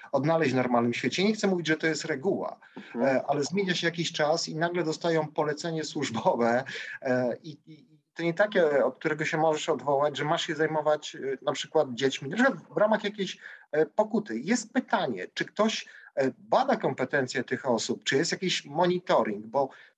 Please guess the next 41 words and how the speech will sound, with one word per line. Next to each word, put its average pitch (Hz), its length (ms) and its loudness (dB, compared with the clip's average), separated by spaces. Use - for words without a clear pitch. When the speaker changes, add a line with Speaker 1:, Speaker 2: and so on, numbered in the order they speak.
Speaker 1:
ta 208 120 4
sytuacja, 196 480 2
którą 180 280 0
op-, 156 360 2
opisaliście, 160 760 0
e, 160 220 4
w, 127 180 -2
w - 60 -10
swoim 170 320 2
reportażu, 147 920 2
jest 175 160 -6
niewyobrażalna 214 840 4
w 202 80 -14
każdej 190 340 0
świeckiej, 175 600 -6
e, 143 40 -2
placówce. 143 640 0
To 135 100 -12
znaczy, 175 240 2
na 175 120 -6
pewno 208 360 2
nie 196 100 6
można 185 220 2
postawić 165 380 -4
tutaj 151 420 0
znaku 151 340 -2
równości. 135 520 -2
I 180 40 2
jest 214 200 2
pytanie 254 320 0
stąd, 107 260 -2
co 240 200 2
my 240 140 4
wiemy 196 280 2
o 151 60 4
ludziach, 139 460 -2
którzy 180 220 -8
zajmują 156 360 -4
się 165 120 -8
naszymi 127 380 -4
dziećmi? - 460 -14